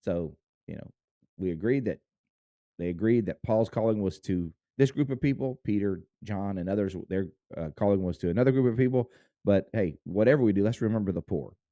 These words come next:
Remember those who are, uh, less fortunate. Remember those among us who need our help. And Paul's like, "I was eager to do that anyway." They preaching to the choir right there. I was all about that.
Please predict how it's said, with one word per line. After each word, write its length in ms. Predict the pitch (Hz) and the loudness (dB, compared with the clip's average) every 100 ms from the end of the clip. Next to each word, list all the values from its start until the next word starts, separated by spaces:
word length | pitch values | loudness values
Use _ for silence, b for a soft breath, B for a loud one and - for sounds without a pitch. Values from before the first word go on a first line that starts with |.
| - | -8
Remember 300 | 95 110 113 | -4 0 2
those 340 | 101 98 95 | 4 4 2
who 220 | - 92 | 0 2
are, 220 | 90 80 - _ _ _ _ 87 | 2 -2 -6 _ _ _ _ 0
uh, 60 | |
less 260 | 92 101 - | 2 2 2
fortunate. 460 | - 95 - 76 - | 0 0 0 -8 -8
Remember 320 | 85 95 113 | -4 0 2
those 260 | 107 98 92 | 2 2 2
among 380 | 87 98 98 92 | -2 0 0 2
us 180 | 87 - | 0 0
who 180 | - 87 | 0 0
need 340 | 92 95 90 | 2 2 2
our 160 | 82 76 | -2 -6
help. 320 | 87 80 - - _ _ _ _ _ _ _ _ _ _ _ - | -4 -6 -8 -20 _ _ _ _ _ _ _ _ _ _ _ -6
And 120 | 92 | -2
Paul's 220 | 95 85 | 0 0
like, 120 | 80 | 0
"I 80 | 98 | 4
was 140 | 143 | 6
eager 180 | 113 110 | 6 6
to 60 | 101 | 4
do 120 | 113 | 6
that 160 | 107 117 | 6 4
anyway." 340 | 123 80 62 - | 2 -2 -6 -8
They 120 | 110 | -4
preaching 300 | 107 120 104 | 2 2 2
to 80 | 107 | 0
the 60 | 110 | 0
choir 280 | 123 120 | 0 2
right 180 | 92 87 | 2 2
there. 260 | 107 104 101 - | 0 -2 -6 -8
I 60 | 117 | -2
was 100 | 107 | 2
all 160 | 101 | 2
about 320 | 104 113 110 - | 2 2 0 0
that. 220 | 85 | -4